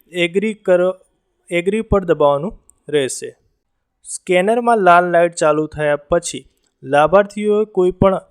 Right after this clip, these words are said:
એક આંગળી કે અંગૂઠો મૂકવાનો રહેશે.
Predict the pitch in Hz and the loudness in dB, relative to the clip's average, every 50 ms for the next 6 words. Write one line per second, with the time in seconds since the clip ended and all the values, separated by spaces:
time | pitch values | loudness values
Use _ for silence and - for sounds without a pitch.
0 | _ - 180 190 202 202 - _ _ _ - 165 160 160 156 165 170 147 117 - | _ -2 0 0 0 -2 -4 _ _ _ -6 -6 -4 -4 -4 -4 -4 -6 -6 -10
1 | _ _ _ _ _ _ - 156 156 147 - 165 160 165 170 202 208 202 214 208 | _ _ _ _ _ _ -10 -8 -8 -6 -6 -6 -6 -4 -2 -2 -2 -2 -2 -4
2 | 202 190 175 160 156 - 156 156 151 147 151 - - _ _ _ 151 143 135 127 | -4 -4 -6 -8 -8 -4 -2 -2 0 0 -2 -6 -10 _ _ _ -10 -8 -6 -6
3 | 120 - - 123 120 | -6 -8 -12 -16 -18